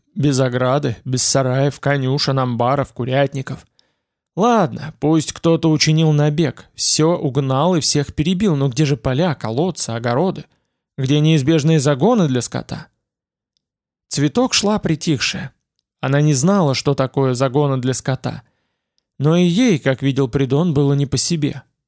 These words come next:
Очень не по себе. Медленно темнело. Сквозь такие тучи луна не пробьётся. Придон ускорил шаг. Ноги от усталости стали тяжёлыми, как две колоды. Живот прилип к спине.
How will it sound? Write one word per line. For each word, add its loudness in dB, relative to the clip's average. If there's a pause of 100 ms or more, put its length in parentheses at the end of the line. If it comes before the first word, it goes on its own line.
(240)
Очень 0
не 2
по -4
себе. -6 (840)
Медленно 2
темнело. 0 (720)
Сквозь 0
такие -2
тучи -2
луна 0
не 0
пробьётся. -2 (220)
Придон 0
ускорил 0
шаг. -12 (540)
Ноги 0
от 2
усталости 0
стали 0
тяжёлыми, 0
как -2
две 0
колоды. -2 (180)
Живот 0
прилип -2
к -2
спине. -2